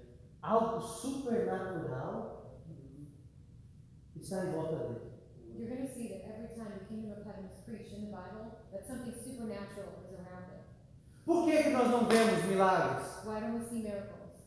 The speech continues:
Speaker 1: Por que que nós não vemos muito sobrenatural?
Speaker 2: Why don't we see supernatural things?
Speaker 1: Porque nós estamos pregando sobre milagres, nós estamos pregando sobre o sobrenatural, mas não é isso que traz os milagres do sobrenatural.
Speaker 2: Because we're preaching about miracles and we're preaching about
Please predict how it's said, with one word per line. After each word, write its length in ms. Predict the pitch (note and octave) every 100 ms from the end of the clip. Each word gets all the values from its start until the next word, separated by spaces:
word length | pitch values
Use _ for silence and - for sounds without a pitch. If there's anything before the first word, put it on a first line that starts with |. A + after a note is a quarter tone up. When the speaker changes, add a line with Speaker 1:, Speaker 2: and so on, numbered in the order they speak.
| - -
Speaker 1:
Por 300 | D#4 D#4 -
que 720 | D4 C4+ - - - - - -
que 120 | G#3
nós 360 | G#3+ A3 - G#3+
não 220 | A3 F3
vemos 580 | G#3+ G#3+ F3 - - -
muito 300 | G3+ G3+ -
sobrenatural? 1040 | G3 F#3 F#3 F3+ F3+ E3+ - - - - G#3
Speaker 2:
Why 120 | A3 A#3
don't 140 | A3
we 40 | A3 -
see 100 | A3 -
supernatural 600 | A3 G#3+ G3+ G3 - G3 -
things? 320 | - - - -
Speaker 1:
Porque 160 | G#3
nós 120 | A3 A3
estamos 240 | A3 G#3+
pregando 380 | G#3+ G#3 B3 D#4
sobre 200 | C4 G#3+
milagres, 340 | G3 F3 F3 F#3+
nós 80 | G3
estamos 240 | A3+ A#3 G#3
pregando 340 | G#3 D#4+ F4 -
sobre 140 | -
o 40 |
sobrenatural, 1080 | G3+ F#3+ F3 F3+ F#3 F#3+ - - - - - E4+
mas 180 | F4 F#4
não 140 | F#4+
é 180 | F#4+ F#4+
isso 200 | F#4 -
que 60 | D4
traz 280 | C4+ A3
os 60 | G#3+
milagres 440 | A3 G#3+ G#3 G#3 G3+
do 80 |
sobrenatural. 760 | G3 F3 F3 E3+ E3 C3+ - -
Speaker 2:
Because 220 | A#3 G#3+
we're 160 | G#3+ -
preaching 420 | D4+ - C4+ A3+
about 160 | G3+
miracles 320 | G3+ G3 G#3+ G#3
and 80 |
we're 160 | G3+ -
preaching 300 | D4 D#4+ C4
about 180 | G#3